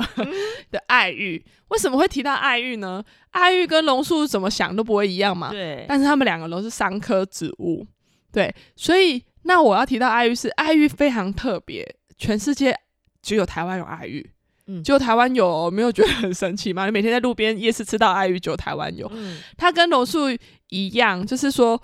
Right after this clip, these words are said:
Speaker 2: 为什么我们会特别提这件事是，爱玉，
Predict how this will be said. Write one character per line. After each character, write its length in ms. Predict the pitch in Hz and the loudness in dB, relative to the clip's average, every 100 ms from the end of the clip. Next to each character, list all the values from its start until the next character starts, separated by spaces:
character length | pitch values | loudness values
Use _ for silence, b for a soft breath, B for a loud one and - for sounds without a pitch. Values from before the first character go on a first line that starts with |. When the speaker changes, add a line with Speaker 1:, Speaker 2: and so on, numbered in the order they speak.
| - | -2
Speaker 2:
为 100 | 349 | 0
什 100 | 294 | 2
么 160 | 202 214 | 2 0
我 40 | |
们 160 | 175 196 | -2 -2
会 100 | 254 | -2
特 140 | 262 | -2
别 160 | 196 190 | -4 -4
提 160 | 180 | -6
这 100 | 170 | -6
件 200 | 196 196 | -4 -4
事 180 | 208 202 | -6 -8
是， 220 | 185 185 - b b b b b _ | -6 -6 -8 b b b b b _
爱 200 | - 330 | 0 2
玉， 400 | 285 302 277 220 | 4 4 2 0